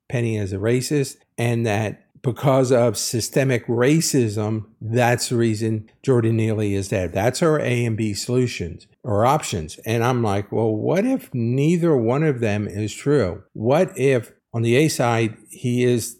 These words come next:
he acted wrong?" He mentioned on my first podcast, he acted foolishly. He should not have interjected himself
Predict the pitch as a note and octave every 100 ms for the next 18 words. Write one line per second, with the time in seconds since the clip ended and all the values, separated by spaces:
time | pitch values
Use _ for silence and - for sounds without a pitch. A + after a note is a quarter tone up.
0 | _ A2+ A#2+ A#2 A2+ G#2+ - A2 C3 F#3
1 | E2+ D#2 - A2 G#2+ G#2 A2+ _ - A2+
2 | A2+ - A#2+ A#2 G#2+ A#2 A#2 - C#3+ -
3 | A#2 A2+ G2+ E2 - _ _ _ _ -
4 | C3+ - G#2 A2 - C3+ B2 _ _ -
5 | D3+ E3 D3 - A2+ F#2 - - _ -
6 | G#2+ - A#2 A2 A2 B2 C#3+ B2+ C3+ B2+
7 | A#2+ C3 B2 - B2 A#2+ A2 B2 A2